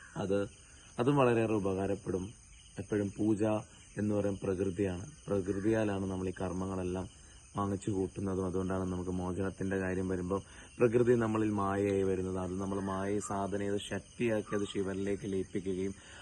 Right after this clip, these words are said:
എന്നാൽ ചില ക്രമീകരണങ്ങളോട് നമ്മൾ പോകുന്ന സമയത്ത് നമുക്കിതെല്ലാം തന്നെ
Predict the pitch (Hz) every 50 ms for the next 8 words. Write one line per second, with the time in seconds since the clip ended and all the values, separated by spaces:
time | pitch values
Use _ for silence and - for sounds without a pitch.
0 | - - 123 135 143 147 151 151 139 - 135 123 123 110 120 110 107 104 104 107
1 | 104 107 104 98 107 104 104 104 104 104 98 104 98 98 95 95 95 95 - -
2 | 95 90 92 92 98 95 - 98 92 90 90 90 87 92 92 90 87 90 - 113
3 | 90 90 87 90 92 98 101 104 104 95 104 98 95 98 107 117